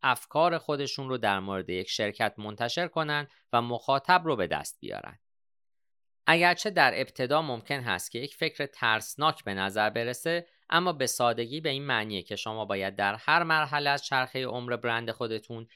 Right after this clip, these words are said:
به هوش مصرف کننده توجه بیشتری داشته باشید. با استفاده از فناوری‌هایی مثل هوش مصنوعی و یادگیری ماشینی، کسب و کارها باید مشتری رو در اولویت قرار بدن و اطمینان حاصل کنن که خدمات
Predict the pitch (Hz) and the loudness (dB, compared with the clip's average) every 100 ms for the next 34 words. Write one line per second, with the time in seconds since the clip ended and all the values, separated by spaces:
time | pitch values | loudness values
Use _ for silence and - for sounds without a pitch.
0 | _ - 139 - 196 - 175 147 139 143 | _ -4 -4 -4 -4 -2 0 0 0 0
1 | 131 - 123 120 117 113 98 90 98 98 | -2 -2 -4 -4 -4 -2 -2 -2 -2 -4
2 | 90 - 78 76 64 - - 58 - - | -6 -6 -6 -6 -8 -10 -12 -12 -14 -16
3 | _ _ _ _ _ _ 131 131 131 131 | _ _ _ _ _ _ 2 2 0 0
4 | 127 143 - 127 120 120 117 117 120 139 | 2 0 2 0 2 0 0 0 0 -4
5 | 135 131 - 123 147 - 117 98 104 - | -4 -8 -6 -6 -6 -4 -2 -2 -4 -6
6 | 98 98 101 107 110 107 110 117 175 175 | -8 -4 -4 -2 -2 -4 -8 -8 -6 -4
7 | 127 - 107 104 98 _ _ - 151 - | -4 -6 -8 -10 -12 _ _ 0 0 0
8 | 147 - 143 139 160 135 131 113 104 - | -4 0 0 0 0 2 2 0 -6 -4
9 | 110 104 98 98 104 - 123 123 123 127 | -2 -2 -2 -2 -2 -2 -2 0 -2 -2
10 | 185 - 123 110 104 104 107 104 98 _ | -4 0 2 2 -2 -4 -2 -4 -6 _
11 | _ 147 160 160 - 143 156 196 170 160 | _ -4 -2 -4 -6 -4 -2 0 -2 -2
12 | 156 143 - 135 131 123 113 117 113 117 | -2 -2 -4 -4 -6 -8 -2 0 2 0
13 | 135 170 | 0 -4